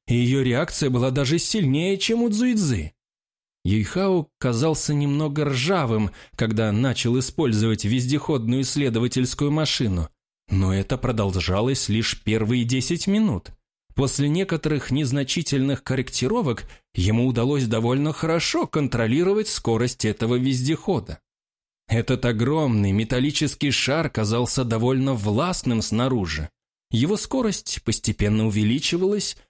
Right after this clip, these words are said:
а его направление постоянно регулировалось. Когда металлический шар сталкивался с каким-либо препятствием, ему всегда удавалось подпрыгнуть в нужное время.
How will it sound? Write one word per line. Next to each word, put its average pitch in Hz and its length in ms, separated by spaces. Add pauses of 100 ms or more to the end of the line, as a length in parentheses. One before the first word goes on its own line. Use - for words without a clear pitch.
(120)
а 95 120
его 92 200
направление 104 720
постоянно 110 760
регулировалось. 123 1000 (520)
Когда 113 300
металлический 180 760
шар 160 360
сталкивался 139 800
с - 100
каким-либо 127 560
препятствием, 117 840 (300)
ему 180 340
всегда 131 500
удавалось 175 580
подпрыгнуть 185 760
в 98 120
нужное 123 420
время. 127 460